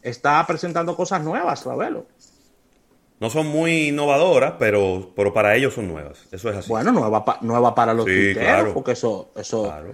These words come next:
Speaker 1: es que Twi-, el Twitter es un ecosistema, Ravelo.
Speaker 2: No, y eso es co-, eso es otra cosa.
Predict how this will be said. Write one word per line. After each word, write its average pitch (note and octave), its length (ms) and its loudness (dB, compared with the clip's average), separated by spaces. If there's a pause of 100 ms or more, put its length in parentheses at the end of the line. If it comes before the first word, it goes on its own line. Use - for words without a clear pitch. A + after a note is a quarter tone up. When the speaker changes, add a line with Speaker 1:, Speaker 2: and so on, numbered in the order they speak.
Speaker 1:
es B2+ 140 -4
que E3+ 100 6
Twi-, G3+ 260 10
el D3+ 140 4
Twitter G#3+ 300 6
es G#3 80 6
un G3 140 4
ecosistema, F#3+ 640 0
Ravelo. B3 460 0
Speaker 2:
No, A2+ 220 0
y F#2+ 60 0
eso A#2 220 -2
es G#2+ 60 -2
co-, G#2 160 -8
eso G#2 180 -4
es A2 80 0
otra A2 240 -6
cosa. E2 300 -12